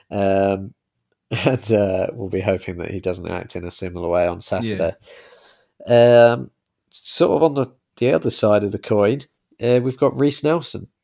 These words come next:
Speaker 1: who is playing absolutely no football. Tell me what you think about his situation, Matt.
Speaker 2: Um, well,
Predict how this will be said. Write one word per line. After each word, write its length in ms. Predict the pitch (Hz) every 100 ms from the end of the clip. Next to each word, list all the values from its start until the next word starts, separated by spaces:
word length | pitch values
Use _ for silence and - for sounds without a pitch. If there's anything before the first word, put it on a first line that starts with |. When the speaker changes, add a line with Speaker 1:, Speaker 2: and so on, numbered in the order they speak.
| -
Speaker 1:
who 640 | 120 123 123 123 123 107 _ -
is 100 | 123
playing 360 | 139 131 127 -
absolutely 520 | 135 - 143 135 139
no 380 | 135 143 180 170
football. 540 | - 76 - - - _ _ _ _ _ _ _
Tell 160 | - 170
me 120 | 147
what 140 | 143
you 60 | -
think 240 | - 139
about 200 | 147 139
his 160 | 151 151
situation, 600 | 101 - 104 98 - 95
Matt. 180 | 113 - _ _ _ _ _ _ -
Speaker 2:
Um, 880 | 147 156 160 160 - - - - - _
well, 340 | 117 170 208